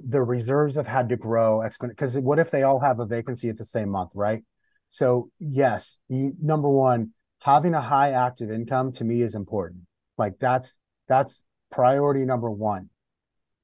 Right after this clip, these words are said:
Uh, I'm assuming that we're good with that. And it, part of my high active income is that I set money aside every month to go towards something that's going to become passive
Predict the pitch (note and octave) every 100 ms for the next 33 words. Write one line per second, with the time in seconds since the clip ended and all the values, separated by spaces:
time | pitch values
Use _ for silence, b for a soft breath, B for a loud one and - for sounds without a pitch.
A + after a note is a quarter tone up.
0 | _ _ C3 B2+ B2 - C3 B2 - -
1 | G3+ F3 C3+ B2 B2+ - _ _ _ _
2 | _ _ _ - C#3 C3 B2 - - B2+
3 | C#3 C3 G#2 C#3+ D3 D3+ - A2 A2 A2+
4 | - B2+ A#2+ A#2+ C3 B2 - C#3 D3+ D3
5 | C#3 - C#3 C#3 B2+ C3 G#2 A2 A#2+ D3
6 | F3 C3+ A2 A#2 A2+ - B2 B2 - B2+
7 | B2+ B2+ B2 C3+ A#2+ A2 A#2 A2 A2+ F3+
8 | - _ _ _ _ _ C#3 A#2 C3 B2+
9 | - C3 C3 B2 - C3+ B2 B2 A#2 -
10 | B2 A#2+ A2 A2 A#2+ G#2+ A2 G#2 - G#2+